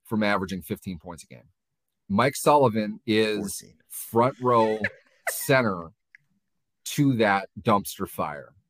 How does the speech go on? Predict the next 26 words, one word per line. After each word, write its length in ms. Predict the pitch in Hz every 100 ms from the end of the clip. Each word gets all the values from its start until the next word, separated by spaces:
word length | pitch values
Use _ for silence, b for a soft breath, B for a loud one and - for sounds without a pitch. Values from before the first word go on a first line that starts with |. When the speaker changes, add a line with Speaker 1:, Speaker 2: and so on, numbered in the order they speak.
| _ _ _ _ _ _ _ _
Speaker 1:
To 180 | - 151
suggest 680 | - 117 107 139 160 147 -
he 160 | 156
should 260 | 143 139 110
take 300 | 135 123 110
over, 600 | 113 135 107 104 98 98 _ _ _ _ _ _ _ _ _ _ _ -
not 280 | 101 123 139
entirely 440 | 123 127 127 117
sure 200 | 104 123
that's 180 | 107 101
a 40 |
great 340 | 82 - 107 113
idea, 400 | 110 107 113 113 _ _ _
but 140 | 120 120
I 60 |
will 220 | 117 143
say 280 | 156 170 147
this. 480 | 127 110 - - - _ _ _
If 280 | 123 131 - - -
you 640 | 98 123 151 156 165 - _ _ 92
want 440 | 98 143 185 - - _ _ _ _ _ _ _
Mike 240 | 110 113
Sullivan 480 | - 117 107 95 98
to 80 | 90
do 200 | 80 82
it, 160 | 80